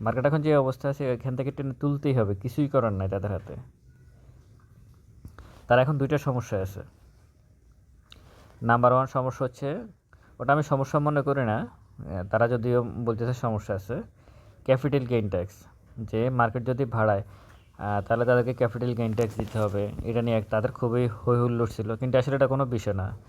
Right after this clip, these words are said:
আমরা শুধু একটা উদাহরণ দিয়ে বলি, তাহলে আপনারা বুঝতে পারবেন যে ক্যাপিটাল গেইন ট্যাক্স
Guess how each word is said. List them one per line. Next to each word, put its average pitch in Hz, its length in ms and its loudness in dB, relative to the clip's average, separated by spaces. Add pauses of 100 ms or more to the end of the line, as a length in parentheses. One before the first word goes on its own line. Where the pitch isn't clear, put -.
(280)
আমরা 120 160 -2
শুধু 139 200 4
একটা 143 180 4
উদাহরণ 135 380 2
দিয়ে 135 160 2
বলি, 123 380 0 (100)
তাহলে 117 180 4
আপনারা 120 240 4
বুঝতে 113 300 -6
পারবেন 120 300 0
যে 110 100 -2
ক্যাপিটাল 123 460 -4
গেইন 120 240 0
ট্যাক্স 131 260 0